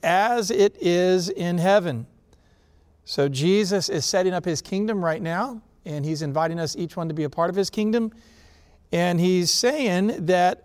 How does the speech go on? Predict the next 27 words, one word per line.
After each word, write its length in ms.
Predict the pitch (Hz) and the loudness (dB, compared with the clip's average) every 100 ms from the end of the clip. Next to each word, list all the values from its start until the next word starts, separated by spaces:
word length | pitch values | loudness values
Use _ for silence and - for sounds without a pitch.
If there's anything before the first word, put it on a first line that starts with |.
| 392 | -6
we 340 | 151 208 240 | 0 0 2
are 260 | 202 190 196 | 4 4 2
to 220 | - 190 | -2 -2
be 240 | 180 190 | 0 -2
teachable. 640 | - - 220 - 170 113 104 - _ _ _ _ _ _ _ _ _ _ _ | -2 -4 -2 -2 -2 -2 -6 -20 _ _ _ _ _ _ _ _ _ _ _
"His 340 | - 190 214 170 | 2 4 4 2
will 280 | 165 151 | 2 2
be 180 | 151 160 | 2 0
done 300 | 151 156 156 | 0 0 0
here 260 | 139 196 208 | 0 0 2
on 160 | 196 | 0
earth 340 | 180 156 160 160 | 0 0 0 -4
as 260 | - 160 156 | -4 -4 -2
it 100 | 160 | 0
is 160 | 160 160 | 0 0
in 100 | 143 | 0
heaven." 380 | 170 151 123 113 - _ _ - | 2 2 -2 -8 -16 _ _ -4
This 320 | 151 185 - | 2 2 2
is 200 | 180 160 | 0 0
a 80 | 147 | -2
picture 560 | - 214 - 190 160 | 0 0 0 0 0
of 440 | 160 160 156 147 143 - | 2 2 2 2 -4 -8
atonement, 640 | 139 - 185 190 147 117 - _ _ - | -6 -2 0 0 0 -6 -18 _ _ -10
to 120 | 143 | -4
be 240 | 147 160 | 0 0
at 260 | - 147 - | 0 -4 -4
one 480 | 143 160 156 127 | -2 0 0 -4